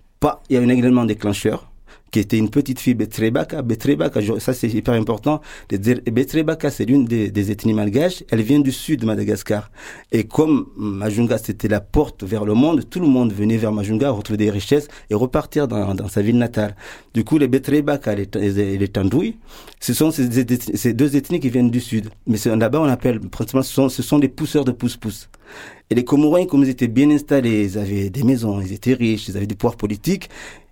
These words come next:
les autres voyaient ça de mauvais œil, des, eux, ils viennent, euh, ils viennent de là-bas, et du coup, ils prennent le pouvoir, ils ont de l'argent. Donc, en plus, les Comoriens, quand ils sont bien installés, ici, on est discret. Mais bien installés, ben, on montre notre richesse. Et ça, ça a mis de la, de, de la rancœur.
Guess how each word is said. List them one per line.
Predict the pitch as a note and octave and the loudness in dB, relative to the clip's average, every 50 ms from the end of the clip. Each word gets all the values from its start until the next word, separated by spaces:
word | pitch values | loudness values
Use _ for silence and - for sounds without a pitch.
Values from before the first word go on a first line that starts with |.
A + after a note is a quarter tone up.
| _ _ _ _ - - | _ _ _ _ -8 -2
les | C3 C3 B2 D3+ | -2 0 2 2
autres | E3 E3 - - C3+ | 0 0 0 0 2
voyaient | A#2 B2+ B2+ B2+ B2+ | 2 4 4 4 2
ça | B2 - D3 C#3 | 2 2 0 2
de | C#3 B2+ | 4 4
mauvais | A#2+ B2 B2 B2+ C3 B2+ | 4 4 4 4 2 4
œil, | D3 D3 C3+ | 4 2 2
des, | A2+ A2+ G#2 - | 2 0 0 2
eux, | C#3+ D3 | 4 4
ils | C#3 | 4
viennent, | B2+ B2 C3+ C#3 B2+ B2 | 4 4 2 4 4 2
euh, | A#2 A2+ G#2+ G#2 | 2 2 2 2
ils | G#2 G#2 | 2 2
viennent | A#2 A#2 A#2+ | 2 2 2
de | A#2 | 2
là-bas, | A#2 A2+ A2 A2+ C3 C#3+ D3+ D#3 E3+ E3+ D#3 C3+ A#2+ A#2+ | 4 2 2 2 2 0 2 2 2 0 0 0 0 0
et | A#2+ A#2+ | -2 0
du | B2+ B2+ B2 | 0 0 -2
coup, | - - C#3+ | 2 2 2
ils | C3+ A#2 | 2 2
prennent | - - A#2 G#2+ | 0 0 0 0
le | A2 G#2+ | 0 0
pouvoir, | A2 B2 A#2 C#3 D#3+ - E3 D#3+ | 0 -2 0 0 0 0 0 0
ils | C3 A2+ | 0 2
ont | A#2+ | 0
de | A2+ A2 | 0 2
l'argent. | A2 A2+ A#2 C#3+ D#3+ | 0 0 2 2 4
Donc, | D#3 D3+ C3+ - - - - - | 4 2 2 0 -6 -18 -14 -4
en | - A#2 | -4 -4
plus, | A2 D3+ D#3 - | -2 -2 -4 0
les | C#3 C#3 | 0 0
Comoriens, | - B2+ B2 B2 B2 C3 D3 D#3+ | 2 4 2 4 4 4 2 2
quand | D#3 C3 | 2 0
ils | A#2+ | -2
sont | - - A2+ | 0 0 -2
bien | A2+ A2 A2+ B2+ D#3 F3+ F3 | -2 2 2 2 2 4 2
installés, | E3+ D#3 D3+ - - B2 B2+ D#3+ E3 | 0 0 0 2 0 2 2 2 2
ici, | D#3 C#3 - - | 0 -2 0 0
on | E3 D#3 | 2 2
est | C#3 B2+ | 2 2
discret. | A#2+ C3+ C#3 - - - B2 G2+ F#2+ - - - - - - - | 0 -4 -8 -8 -4 -2 -2 -2 -4 -8 -16 -20 -20 -14 -2 0
Mais | B2+ B2 - - - - - | 2 2 2 -2 -10 -12 -4
bien | A#2 A#2+ D3 D3+ | 2 4 4 4
installés, | D#3 D#3 D#3 - B2+ B2 B2+ F3+ G3+ G#3 F#3+ | 4 2 2 2 2 2 4 2 2 2 2
ben, | C3 B2 A#2+ G2+ F2 - - - - - - - _ - | 0 -2 -2 -2 -4 -12 -18 -20 -20 -20 -20 -20 _ -14
on | G#3 B2 | -6 -2
montre | G#2+ A#2+ C#3 D#3 - - D3+ | 2 2 2 2 2 2 2
notre | D#3 D3+ - D3 | 2 2 0 -2
richesse. | C#3 D#3+ D3+ - - A2+ A2 A2 - - | -2 -2 -2 0 0 -2 -2 -2 -6 -10
Et | A2 | -10
ça, | A2 - D3+ C#3+ | -6 -4 -4 -2
ça | - A#2 | 0 0
a | G#2+ | 0
mis | A2 A2+ A2 | 2 2 2
de | G#2+ | 0
la, | G#2+ G#2+ A2+ | 0 0 -2
de, | A#2 A2 A2 | -4 -4 -6
de | A2 G#2 A#2+ | -2 -2 -2
la | A2+ G#2 | -2 0
rancœur. | G2+ G#2+ G#2+ G#2+ - C#3 E3 F3+ D#3+ | -2 -2 -4 0 2 2 2 2 0